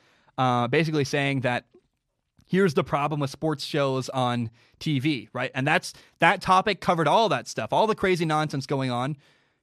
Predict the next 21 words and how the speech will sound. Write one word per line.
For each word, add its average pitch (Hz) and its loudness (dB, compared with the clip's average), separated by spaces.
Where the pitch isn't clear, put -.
could 185 2
be 165 0
traced 160 0
back 151 2
to 151 -2
that 135 2
video 147 2
where 131 0
I 131 -2
just 127 -8
said, 120 -4
"Here's 156 0
my 160 0
blanket 139 -2
statement 151 0
about 131 0
all 127 0
the 123 -4
cr-, 135 -8
nonsense 131 0
happening." 120 -4